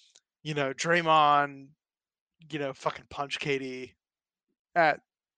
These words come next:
you know, fucking party one night, you know, just, like, weird, crazy shit that's like, "Oh, yeah, you know what? All right. This kinda makes sense now.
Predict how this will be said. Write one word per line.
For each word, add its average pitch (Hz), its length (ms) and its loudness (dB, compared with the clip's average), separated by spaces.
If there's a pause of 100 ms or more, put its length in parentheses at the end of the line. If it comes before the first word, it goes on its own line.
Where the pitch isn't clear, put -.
(560)
you 160 100 -8
know, 139 140 -8
fucking 135 480 -10 (680)
party 139 340 0
one 131 300 -8
night, 131 380 -4
you 151 160 -4
know, 156 200 2
just, 156 200 -8
like, 156 200 -2
weird, 175 540 -2 (140)
crazy 156 320 -4
shit 156 280 0
that's 135 200 -8
like, 143 180 -2
"Oh, 214 220 8
yeah, 208 220 8
you 196 120 4
know 214 120 4
what? 208 140 4
All 165 140 6
right. 147 380 4 (680)
This 170 160 -8
kinda 180 180 2
makes 160 200 -4
sense 165 280 -8
now. 151 400 -2